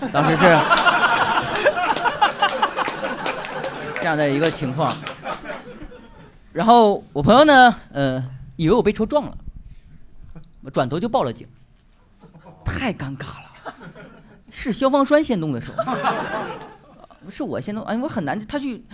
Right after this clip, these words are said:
然后那个手印就是他要去派出所调监控录像，然后去看我的那个视频，真的很惨，撞的，他说，然后，然后去看了之后就很尴尬嘛，然后那个警察好像是那条路上经常发生故事，还是说他很有经验，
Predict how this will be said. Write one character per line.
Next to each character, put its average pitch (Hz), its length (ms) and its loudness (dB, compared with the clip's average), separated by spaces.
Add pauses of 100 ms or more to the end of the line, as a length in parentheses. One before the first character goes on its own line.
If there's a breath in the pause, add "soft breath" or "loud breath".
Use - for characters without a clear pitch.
(140)
然 156 140 0
后 226 220 2
那 233 100 -4
个 240 80 0
手 147 160 -6
印 170 200 -6
就 170 100 -12
是 147 340 -12
他 151 120 -4
要 151 80 -2
去 156 120 -16
派 170 140 -8
出 160 100 -8
所 123 160 -10
调 120 360 -6
监 143 180 -10
控 165 160 -10
录 147 80 -10
像， - 240 -14 (440 soft breath)
然 110 140 -12
后 127 80 -10
去 127 160 -14
看 147 220 -8
我 104 60 -14
的 104 80 -16 (140)
那 127 60 -14
个 117 120 -12
视 139 180 -14
频， 120 240 -16
真 202 140 -8
的 214 40 -6
很 131 220 -10
惨， 131 260 -18
撞 131 160 -14
的， 104 80 -16
他 117 120 -16
说， 110 200 -18 (600 soft breath)
然 123 140 -10
后， 143 300 -4 (220)
然 135 140 -6
后 - 20 -4
去 147 80 -10
看 196 160 -2
了 139 80 -2
之 139 120 -6
后 147 220 -4
就 143 80 -10
很 123 200 -10
尴 147 160 -2
尬 165 160 4
嘛， 98 240 -6
然 107 180 -8
后 139 80 -4
那 175 80 -4
个 220 80 2
警 131 180 -4
察 151 320 -2 (380)
好 127 160 -8
像 185 140 -6
是 180 240 -10
那 190 100 -8
条 202 140 -2
路 220 100 -2
上 151 100 -4
经 208 140 -8
常 190 100 -4
发 185 160 -6
生 190 100 -6
故 220 140 -12
事， 120 120 -10
还 107 160 -12
是 123 80 -12
说 147 120 -10
他 156 120 -12
很 151 120 -8
有 160 140 -8
经 143 180 -10
验， 143 160 -10